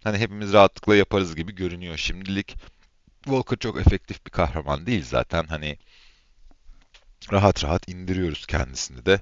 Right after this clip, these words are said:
Canımızı da sıkmıyor. Okey. Sanırım bir kahramana yirmi yedi saniyeden uzun süre saldırırsa onu tak diye tek atıp indiriyor. O yüzden zaten biz burada tekrar ayağa kalkabilecek kahramanlar kullanmaya çalışıyoruz arkadaşlar.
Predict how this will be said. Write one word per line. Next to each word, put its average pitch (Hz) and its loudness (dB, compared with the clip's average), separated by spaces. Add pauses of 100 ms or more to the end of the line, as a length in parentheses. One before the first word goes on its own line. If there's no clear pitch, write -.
(120)
Canımızı 78 -4
da 62 -4
sıkmıyor. 92 -8 (1600)
Okey. 87 -4 (340)
Sanırım 127 -6
bir 127 0
kahramana 117 2
yirmi 104 -2
yedi 113 -4
saniyeden 110 0
uzun 101 -12
süre 90 -6
saldırırsa 92 2
onu 101 -10
tak - -2
diye 87 2
tek 107 -2
atıp - -6
indiriyor. 80 -8
O 107 -2
yüzden 85 -4
zaten 76 -2
biz 71 -12
burada 85 -2
tekrar 95 0
ayağa 82 6
kalkabilecek 80 -2
kahramanlar 76 -4
kullanmaya 65 -12
çalışıyoruz 64 -12
arkadaşlar. 69 -2